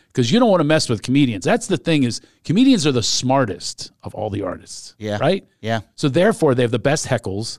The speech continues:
Speaker 2: Mm-hmm.
Speaker 1: They have the best resentments. <laughs> You know, they're well-formed.
Speaker 2: Oh.
Speaker 1: And it, to be on the other side of that, ooh, I got to be that guy, and thank God Jeff Dunham won the next year, and woof, to go with,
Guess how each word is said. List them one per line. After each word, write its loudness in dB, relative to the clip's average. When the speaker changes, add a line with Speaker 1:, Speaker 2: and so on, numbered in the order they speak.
Speaker 2:
Mm-hmm. -12
Speaker 1:
They 2
have 0
the 2
best -2
resentments. 0
<laughs> -20
You 2
know, 0
they're 4
well-formed. 2
Speaker 2:
Oh. -4
Speaker 1:
And 2
it, 2
to 2
be 4
on 6
the 4
other 4
side 2
of 2
that, 4
ooh, 6
I 2
got 0
to 0
be 0
that 2
guy, 4
and 2
thank 0
God 2
Jeff 0
Dunham 0
won 2
the 0
next -2
year, 2
and -2
woof, 4
to -16
go 2
with, 0